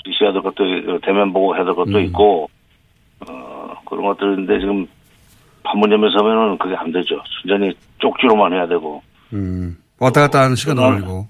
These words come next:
Speaker 2: 예.
Speaker 1: 그렇죠. 전화는 또 이게 뭐 내용이 어떻게 노출될 수도 있기 때문에
Speaker 2: 음.
Speaker 1: 물론 비-, 비화 팩-, 비화를 쓰겠지만 그래서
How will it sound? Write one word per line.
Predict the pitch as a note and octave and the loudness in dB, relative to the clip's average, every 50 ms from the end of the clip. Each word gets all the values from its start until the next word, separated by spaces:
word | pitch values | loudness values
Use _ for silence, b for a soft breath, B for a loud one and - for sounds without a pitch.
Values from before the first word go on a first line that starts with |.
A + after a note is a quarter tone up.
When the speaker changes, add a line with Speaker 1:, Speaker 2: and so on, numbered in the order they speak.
| - G#2 | -12 -12
Speaker 2:
예. | F#2 E2 D#2+ D#2+ | -12 -10 -8 -8
Speaker 1:
그렇죠. | G#2+ G2+ - G2+ F#2+ | -8 -6 -6 -6 -4
전화는 | - - G#2+ A2 A2+ A#2+ B2+ C#3 D3+ D#3 D3 C#3 B2+ A#2 A2+ A2 G2+ | 0 2 4 4 6 6 6 6 6 4 4 2 0 -2 -4 -4 -2
또 | - B2 A2+ A2 G#2+ G2+ G2 F2+ E2+ - b b b b b b b b b | 0 0 2 2 2 0 -2 -4 -6 -10 b b b b b b b b b
이게 | - G#2 A2+ A#2 A2+ A2 G#2 G2 F#2+ F2 - _ _ _ _ _ _ _ _ _ _ _ _ _ _ - | -10 -6 -2 0 0 0 0 -2 -4 -8 -14 _ _ _ _ _ _ _ _ _ _ _ _ _ _ -16
뭐 | - - - | -14 -6 0
내용이 | G2 G#2 A2 A2 A2+ A#2 | 2 4 4 4 4 2
어떻게 | A#2 G#2 - - - A2 G#2+ G#2+ - - F2+ F2+ F#2 G2 - _ _ _ - | 0 -2 -2 0 2 2 4 2 2 -2 -6 -10 -12 -14 -16 _ _ _ -6
노출될 | - - - - - C3+ C3+ D3+ C#3 - - | -6 -4 -2 0 0 2 4 2 2 2 2
수도 | - D3 | 0 0
있기 | A#2+ G2+ - A2 - | 0 0 -2 -4 0
때문에 | A2 F#2+ F2 F#2+ A2+ C#3 C3+ F#2 - - _ - | 0 0 0 2 0 2 0 0 -2 -6 _ -6
Speaker 2:
음. | G#2 G2+ G2+ G2+ G2 G2 G2 G2 G2+ G2+ G2+ G2+ G2 F2+ | -4 -4 -2 -2 -2 -2 -2 -2 -2 -2 -4 -4 -6 -8
Speaker 1:
물론 | - F#2+ G2+ G#2 G2+ G2+ - | -6 -2 -2 0 0 -2 -4
비-, | - - G2+ G2 F#2+ - | -2 -2 0 0 0 0
비화 | - G#2 G2+ G2 G2+ G2 | 0 2 4 4 4 2
팩-, | - G2 - - - - | 0 -4 -8 -10 -12 -6
비화를 | - G2 G2 F#2+ F#2+ F#2+ G2+ G2+ - | -2 2 2 4 4 2 0 -2 -4
쓰겠지만 | A2 G#2 E2+ - - F#2 F#2+ F#2+ F2+ E2 D2 - _ _ _ _ _ _ _ _ _ _ _ _ _ _ _ _ _ _ _ - - - - | -4 -6 -6 -4 -4 -2 -2 -2 -2 -4 -6 -10 _ _ _ _ _ _ _ _ _ _ _ _ _ _ _ _ _ _ _ -18 -14 -10 -6
그래서 | - F#2 - F2+ F#2 F#2+ F#2 F#2 F#2 E2+ | -2 -2 0 0 0 0 0 0 -2 -4